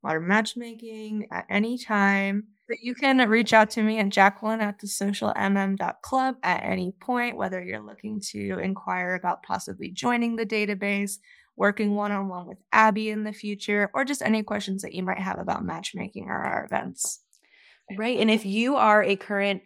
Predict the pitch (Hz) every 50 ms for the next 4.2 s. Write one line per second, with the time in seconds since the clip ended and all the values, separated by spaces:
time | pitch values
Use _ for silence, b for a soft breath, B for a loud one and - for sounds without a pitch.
0 | - 185 175 190 180 196 247 233 185 180 175 - 175 151 151 - 135 135 151 185
1 | 208 220 - - 175 175 170 180 180 175 185 - - 185 180 175 170 - - -
2 | 180 180 175 180 - - 175 170 165 165 160 165 160 - - 151 - - - -
3 | - - 127 - - - 254 254 233 - - 247 240 233 226 226 226 220 214 208
4 | 202 202 196